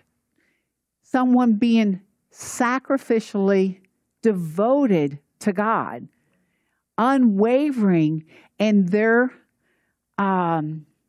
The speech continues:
faith and their commitment to him, so that regardless of what, uh, opposition they faced, they were standing and being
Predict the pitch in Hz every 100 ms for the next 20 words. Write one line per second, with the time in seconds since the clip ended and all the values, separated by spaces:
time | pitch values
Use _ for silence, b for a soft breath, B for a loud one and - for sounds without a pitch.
0 | - - _ - - 320 277 156 160 -
1 | _ _ _ _ _ 202 196 214 247 254
2 | 220 226 277 269 247 226 214 262 330 262
3 | 160 165 156 b b b b b _ _
4 | _ - 247 233 226 208 - 202 180 196
5 | 226 302 339 180 151 151 - - - 185
6 | 180 180 214 269 277 _ _ _ _ _
7 | _ _ _ _ _ _ _ _ _ -
8 | 160 - - _ _ _ _ 214 254 233
9 | 208 269 285 233 208 190 208 196 359 -
10 | - - _ _ _ _ _ - 175 240
11 | 277 247 226 - - 269 277 302 285 196
12 | 165 156 170 B B B 220 196 170 247
13 | 262 240 175 170 170